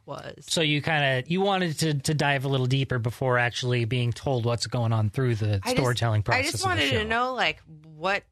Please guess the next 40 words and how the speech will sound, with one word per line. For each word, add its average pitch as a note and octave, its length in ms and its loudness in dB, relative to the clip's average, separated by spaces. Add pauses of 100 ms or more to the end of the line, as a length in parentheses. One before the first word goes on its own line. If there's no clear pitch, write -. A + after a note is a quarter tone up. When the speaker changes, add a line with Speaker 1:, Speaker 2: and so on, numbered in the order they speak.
(140)
Speaker 1:
the D#3+ 100 -6
shit - 260 -6
was E3+ 160 -10
about E3 400 -2
because B2+ 280 -4
Speaker 2:
Mm. E3 80 -2
Speaker 1:
it D3 100 -6
was D#3+ 140 -4
so, G3 240 -2
it G#3+ 120 0
was, A3 340 -2
like, G3 200 -2
the G#3 80 -10
first B3+ 400 -4
episode F#3+ 400 -6
was D3+ 200 -14
kinda F3 260 -4
confusing D3+ 760 -6 (140)
and F#3 160 0
it - 40 -4
Speaker 2:
Mm-hmm. - 40 -6
Speaker 1:
was D#3 120 -10
very D#3 360 -6
intense. D3+ 480 -8
So, - 240 -18
so D#3+ 260 -2
I D3 160 2
did, D3+ 240 -8 (420)
I F#3 80 0
did F#3+ 200 0
l-, E3 220 -12
look, F3 260 -6
I F#3 160 0
normally G#3 480 -4
won't, E3+ 340 -4
wouldn't E3+ 340 -6
do D#3+ 180 -4
that. - 260 -2
Like, D3+ 240 -4 (260)
with D#3+ 220 -6